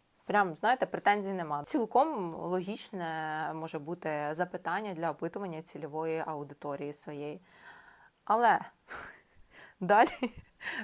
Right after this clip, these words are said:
далі, мені здається, передали телефон якомусь рішалі, і він пише: «Я не зовсім розумію, ви з якою целью підписані. То, що це, е, магазин,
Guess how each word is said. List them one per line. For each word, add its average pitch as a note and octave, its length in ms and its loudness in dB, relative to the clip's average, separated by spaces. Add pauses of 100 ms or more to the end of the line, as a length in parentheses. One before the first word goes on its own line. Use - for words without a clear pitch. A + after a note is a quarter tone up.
(120)
далі, A#3+ 220 4
мені A3 200 -2
здається, G#3+ 480 6
передали A3 540 4
телефон G#3 580 2
якомусь G3+ 400 0
рішалі, G3+ 720 4 (280)
і G#3 100 2
він G#3+ 180 2
пише: E3 360 2
«Я F#3 220 0
не A3 100 0
зовсім A#3+ 460 0
розумію, G#3 600 2
ви E3+ 120 0
з - 140 -8
якою G3+ 280 2
целью G3 400 0
підписані. F3 760 -4 (300)
То, G3+ 140 4
що A3+ 240 4
це, F#3 520 4 (100)
е, E3+ 140 -2
магазин, A3 800 2